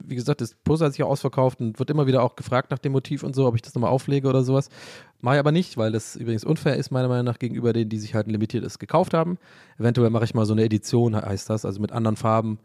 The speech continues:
mit anderem Druckverfahren oder so, anderes Format. Aber, ähm, ich wusste nicht, ob das als T-Shirt auch, äh, gut ankommt und so, aber es war echt krass, war echt innerhalb von ein, zwei Tagen komplett ausverkauft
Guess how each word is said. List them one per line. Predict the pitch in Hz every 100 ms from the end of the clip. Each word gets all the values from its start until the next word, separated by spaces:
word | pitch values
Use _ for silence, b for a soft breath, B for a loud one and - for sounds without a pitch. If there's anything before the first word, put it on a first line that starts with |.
| b b
mit | -
anderem | 107 117 110
Druckverfahren | 113 - 110 107 104
oder | 104 98
so, | 104
anderes | 98 101 104
Format. | - 101 113 - - _ _ _ _ _ _ _ - b b b -
Aber, | 127 139 135 135
ähm, | 131
ich | 120
wusste | 156 143
nicht, | 127
ob |
das | 120 117
als | 98
T-Shirt | 135 165 175
auch, | 123 110
äh, | 117 113
gut | 123
ankommt | 117 151 143 123
und | 110
so, | 113
aber | 120
es | 110
war | 131
echt | 147
krass, | - 175 -
war | 123
echt | - -
innerhalb | 143 139 123
von | 139
ein, | 147
zwei | -
Tagen | 131 127 131
komplett | 127 123
ausverkauft | 143 147 - 131 -